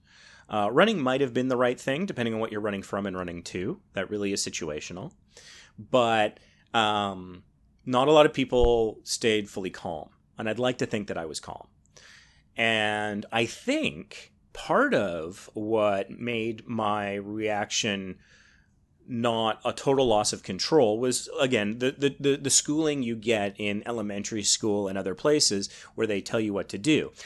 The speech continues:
Uh, and so you've been through enough earthquake drills. I do that at my day job as well. Once a year, there's a, in my province, British Columbia, there's something called Shakeout B C, which happens, I think, every October, uh, around the tenth.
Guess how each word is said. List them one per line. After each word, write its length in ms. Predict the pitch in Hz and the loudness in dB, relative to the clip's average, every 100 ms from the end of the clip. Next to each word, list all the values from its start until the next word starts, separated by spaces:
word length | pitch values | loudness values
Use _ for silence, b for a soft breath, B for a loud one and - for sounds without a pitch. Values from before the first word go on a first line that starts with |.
| B B | B B
Uh, 180 | 110 98 | -4 -2
and 280 | 110 107 107 | 0 -2 -2
so 120 | - | -2
you've 420 | 117 107 104 131 117 | -2 -2 -6 -4 2
been 160 | 120 | 2
through 300 | - 131 131 - | 2 2 2 2
enough 380 | 120 123 117 - | 0 0 0 0
earthquake 500 | 123 120 - 110 95 | 0 0 0 -2 0
drills. 400 | 139 135 90 87 | 2 4 2 -2
I 80 | 107 | -4
do 160 | 104 | -4
that 140 | 107 104 | -2 -2
at 40 | |
my 120 | 95 | -4
day 240 | 92 101 101 | -4 -4 -4
job 280 | 101 90 90 | -4 -6 -6
as 140 | - | -4
well. 260 | 131 117 80 | -2 0 -2
Once 240 | 92 98 | -4 -4
a 60 | 104 | -2
year, 200 | 123 107 | 0 0
there's 220 | 90 90 | -2 -4
a, 140 | 92 - B B | -6 -8 B B
in 120 | 127 | 0
my 120 | 120 | 0
province, 760 | - - 160 175 123 95 - - | 0 4 4 4 0 0 0 -2
British 260 | 123 120 | -2 -4
Columbia, 300 | - 131 117 | -2 0 0
there's 100 | 104 | 0
something 160 | 113 104 | 0 -2
called 160 | 120 110 | -2 -2
Shakeout 400 | 113 107 101 98 | -2 0 -2 -2
B 80 | |
C, 240 | 92 - 120 | -2 0 0
which 140 | 104 | -2
happens, 480 | 110 101 107 101 - B B | -4 -4 -6 -6 -8 B B
I 40 | |
think, 160 | 117 117 | -8 -4
every 260 | 120 123 113 | -2 0 0
October, 880 | 104 - 127 143 135 135 131 127 - | -2 -4 -2 0 0 0 2 0 -4
uh, 200 | 117 113 | -6 -6
around 200 | 113 117 | -6 -6
the 80 | 104 | -6
tenth. 440 | - 120 226 - | -6 -4 -4 -8